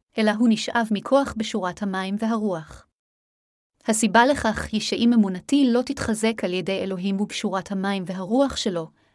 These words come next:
אני בהכרח אחרה ברך לפני אויבי. אלמלא אמונתי מכל הלב בצדקת האל ויראתי הכנה מאלוהים, הייתי מוותר על שליחותי כבר עכשיו.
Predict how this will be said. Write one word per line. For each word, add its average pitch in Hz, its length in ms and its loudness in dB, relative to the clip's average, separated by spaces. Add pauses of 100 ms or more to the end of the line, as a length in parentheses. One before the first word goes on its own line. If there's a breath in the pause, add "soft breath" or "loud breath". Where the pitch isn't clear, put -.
(160)
אני 214 160 6
בהכרח 214 480 0
אחרה 214 300 0
ברך 220 380 0
לפני 214 280 -2
אויבי. 180 500 -4 (1080)
אלמלא 220 440 8
אמונתי 220 500 6
מכל 233 320 2
הלב 233 320 2
בצדקת 185 640 -6
האל 180 280 -2 (100)
ויראתי 190 460 -2
הכנה 180 420 -6
מאלוהים, 190 600 -2 (380 soft breath)
הייתי 208 280 2
מוותר 202 480 0
על 220 100 -2
שליחותי 233 640 -2
כבר - 220 -4
עכשיו. 208 400 -2